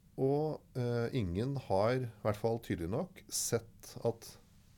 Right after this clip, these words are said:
det regelverket, det bryter mot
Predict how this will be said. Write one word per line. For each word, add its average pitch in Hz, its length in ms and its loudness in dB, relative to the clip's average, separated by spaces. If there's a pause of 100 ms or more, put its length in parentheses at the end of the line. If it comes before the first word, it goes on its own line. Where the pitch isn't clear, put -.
(480)
det 104 260 6
regelverket, 98 720 0
det 107 200 2
bryter 95 340 -2
mot 104 240 -4